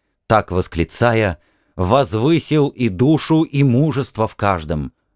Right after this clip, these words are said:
Вдруг Деифоб из рядов их высокомечтающий вышел,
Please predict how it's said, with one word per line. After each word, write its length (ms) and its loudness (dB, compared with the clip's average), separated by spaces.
Вдруг 680 0
Деифоб 1120 0
из 260 -4
рядов 440 0
их 160 -6
высокомечтающий 1200 -2
вышел, 560 -2